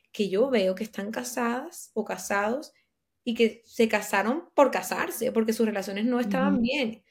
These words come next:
Speaker 1: Piensan que un anillo resuelve todo, que un bebé resuelve todo, y no. O sea, es mejor que tú estés soltera y tranquila a casada y mal casada. Otra cosa que admiro mucho, ahora hablando de todo este tema de, del anillo, de matrimonio, eh, saliendo un poquito del tema de la tusa por un momento,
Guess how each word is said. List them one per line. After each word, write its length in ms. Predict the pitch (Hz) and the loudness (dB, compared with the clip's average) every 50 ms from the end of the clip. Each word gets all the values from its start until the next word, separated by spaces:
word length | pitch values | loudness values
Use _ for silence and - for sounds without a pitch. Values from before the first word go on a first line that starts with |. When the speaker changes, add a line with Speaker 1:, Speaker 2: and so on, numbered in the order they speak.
| _ _ _ _ _ _ _ | _ _ _ _ _ _ _
Speaker 1:
Piensan 340 | - 247 226 220 226 269 269 | 6 6 8 8 6 2 2
que 100 | 285 285 | 2 2
un 120 | 262 240 | 4 4
anillo 300 | 214 220 220 220 226 247 | 4 6 6 6 6 6
resuelve 420 | 247 262 247 - 226 214 208 226 233 | 4 2 2 2 0 0 0 0 0
todo, 380 | 233 247 233 233 247 247 247 | 2 2 4 6 6 6 6
que 60 | 247 | 4
un 120 | 220 214 220 | 2 2 4
bebé 240 | 226 220 220 220 226 | 4 4 4 4 4
resuelve 340 | 233 240 233 247 226 226 226 | 2 0 0 0 0 0 0
todo, 200 | 220 226 240 254 - | 0 0 0 0 0
y 100 | 226 202 | 0 0
no. 540 | 190 185 185 190 208 226 226 - - _ _ _ | 0 -2 -4 -2 0 0 0 0 -2 _ _ _
O 200 | _ - _ _ | _ -20 _ _
sea, 160 | - - 220 | 0 0 0
es 220 | - - 226 233 269 | 4 6 6 6 6
mejor 500 | 311 403 392 359 349 370 262 233 214 220 | 4 2 0 2 6 8 8 8 8 6
que 100 | 220 220 | 4 4
tú 100 | 226 254 | 4 2
estés 240 | 254 254 330 320 | 2 0 -4 -4
soltera 400 | - 392 370 285 - 285 285 311 | -2 -2 -4 -2 0 0 0 0
y 60 | 320 294 | 0 0
tranquila 580 | - 202 208 220 - 320 269 226 202 190 - - | -2 -2 -2 -2 -4 -2 -2 0 -2 -2 0 0
a 140 | 220 226 226 | 0 0 0
casada 580 | - 226 220 - - - 262 240 220 208 196 - | -2 -6 -6 -6 -2 0 2 2 2 2 0 0
y 100 | 226 233 | 2 4
mal 240 | 220 214 208 190 - | 4 4 2 0 -4
casada. 540 | - 226 220 - - 202 202 220 - - _ _ _ _ _ _ _ _ _ _ _ _ | -6 -10 -10 -8 -6 -6 -6 -8 -10 -16 _ _ _ _ _ _ _ _ _ _ _ _
Otra 340 | - 247 247 240 262 269 269 | 8 8 8 8 8 4 4
cosa 280 | 262 262 254 277 285 269 | 2 0 2 0 0 2
que 80 | - | 2
admiro 300 | 220 208 214 214 214 220 | 2 2 2 2 2 4
mucho, 260 | 226 233 233 226 - 247 | 4 4 2 2 2 0
ahora 100 | 220 208 | 0 0
hablando 220 | 202 202 208 220 | 0 -2 -2 -2
de 40 | 220 | -2
todo 80 | 214 | -2
este 140 | 214 - - | -4 -6 -8
tema 200 | - 214 208 220 226 | -8 -4 -2 -2 -2
de, 100 | 214 - | -2 -2
del 180 | 202 196 185 | -4 -6 -8
anillo, 260 | 175 170 180 190 214 226 | -8 -8 -6 -4 -2 -2
de 40 | 220 | -2
matrimonio, 580 | 196 190 190 180 180 180 190 196 214 233 226 - _ _ _ _ _ _ _ _ _ _ - - - - | -4 -6 -10 -12 -12 -10 -8 -6 -6 -6 -8 -8 _ _ _ _ _ _ _ _ _ _ -18 -14 -10 -4
eh, 300 | 196 196 185 180 180 180 | -2 -2 0 -2 -2 -4
saliendo 320 | - 190 185 180 185 196 | -4 -4 -4 -4 -4 -2
un 80 | 202 226 | 0 0
poquito 220 | 226 - 233 226 | 2 2 4 4
del 80 | 247 226 | 4 6
tema 180 | 247 233 202 214 | 6 4 4 4
de 40 | 220 | 2
la 120 | 226 214 | 0 0
tusa 220 | 214 202 208 233 226 | 0 0 0 0 0
por 100 | 220 202 | 0 0
un 60 | 196 | 0
momento, 460 | 202 202 208 208 202 208 220 220 220 | -2 -4 -4 -6 -6 -4 -6 -6 -6